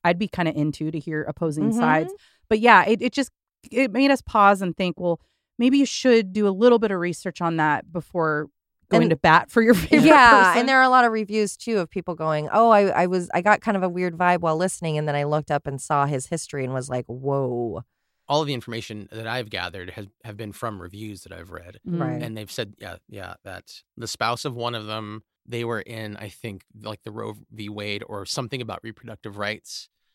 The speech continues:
Speaker 2: So, yeah, it's really just more of a, uh, of a heads up because, you know, if you're not sure about something, look into it, ask questions. Like, ask us questions if you're ever like, "Hey, this didn't seem right."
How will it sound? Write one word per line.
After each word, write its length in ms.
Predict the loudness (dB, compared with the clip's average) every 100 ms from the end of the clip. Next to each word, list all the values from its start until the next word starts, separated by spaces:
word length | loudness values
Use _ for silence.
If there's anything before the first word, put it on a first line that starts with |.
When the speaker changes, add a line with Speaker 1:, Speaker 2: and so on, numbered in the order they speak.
| -10
Speaker 2:
So, 420 | 4 6 6 4
yeah, 160 | 2 2
it's 140 | 2 0
really 160 | 0
just 200 | 0 -4
more 220 | -2 2 2
of 160 | 2
a, 360 | 0 0 -2 -6 -14 _ _ _ _ 2
uh, 140 | 4
of 160 | 4 4
a 80 | 4
heads 300 | 4 2 4
up 220 | 2 2
because, 600 | -8 -2 0 0 -4 -10
you 140 | -6 -2
know, 160 | 0
if 180 | 0 -2
you're 120 | -2
not 180 | 0 0
sure 220 | -2 -2
about 260 | 0 0 0
something, 580 | -8 -6 -4 -2 -4 -6 _ -6
look 180 | -4
into 320 | -4 -6 -4 -2
it, 200 | -2 0
ask 220 | -2 -2
questions. 600 | -6 -10 -8 -6 -4 -2
Like, 120 | -2 4
ask 260 | 4 4 0
us 100 | 0
questions 500 | 0 0 -2 -6 -6
if 140 | -2
you're 120 | 0
ever 200 | 0 0
like, 200 | 0 -2
"Hey, 180 | -2 -4
this 220 | -2 -6
didn't 240 | -6 -10 -10
seem 280 | -8 -8 -4
right." 280 | -4 -6